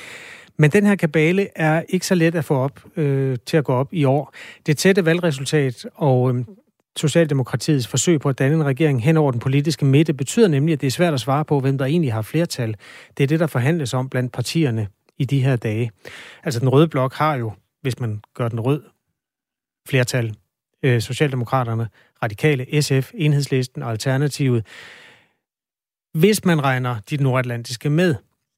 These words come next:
Hvis man kun kigger på det danske resultat, så er der syvogfirs mandater, der peger på den røde blok, og blå blok har inklusive Moderaterne otteogfirs. Moder-, øh, de nordatlantiske er ikke talt med i første omgang, fordi de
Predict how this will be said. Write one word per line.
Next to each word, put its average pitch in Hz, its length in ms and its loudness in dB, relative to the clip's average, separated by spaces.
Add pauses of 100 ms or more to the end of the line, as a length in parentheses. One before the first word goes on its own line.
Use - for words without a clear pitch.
(680)
Hvis 151 180 -2
man 135 160 0
kun 208 180 0
kigger 156 240 -2
på 117 100 -4
det 117 140 -8
danske 160 280 0
resultat, 117 420 -4
så 170 100 0
er 175 40 4
der 156 60 0
syvogfirs 135 580 0
mandater, 120 400 -4 (200)
der 120 140 -2
peger 120 320 -2
på 120 160 -8
den 110 120 -8
røde 156 220 4
blok, 147 420 -2
og 127 440 -4
blå 135 140 0
blok 120 360 -6
har 127 200 0
inklusive 135 400 -2
Moderaterne 139 760 -2
otteogfirs. 180 760 -2 (560)
Moder-, 135 300 2
øh, 147 160 4
de 147 140 0
nordatlantiske 160 580 2
er 147 40 0
ikke 160 120 -4
talt 143 220 -4
med 143 180 4
i 151 40 0
første 147 260 -4
omgang, 135 220 -4
fordi 156 180 -10
de 135 360 -4